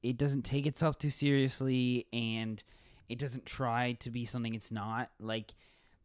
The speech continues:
movies, I think movies like this, where they just have fun, and they have, it's more about the two characters interacting with the rest of their environment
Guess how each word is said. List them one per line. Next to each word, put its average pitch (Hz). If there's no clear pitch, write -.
movies, 156
I 135
think 143
movies 147
like 123
this, 131
where 117
they 120
just 117
have 117
fun, 117
and 117
they 117
have, 120
it's 113
more 139
about 120
the 110
two 170
characters 156
interacting 120
with 113
the 113
rest 120
of 117
their 113
environment 113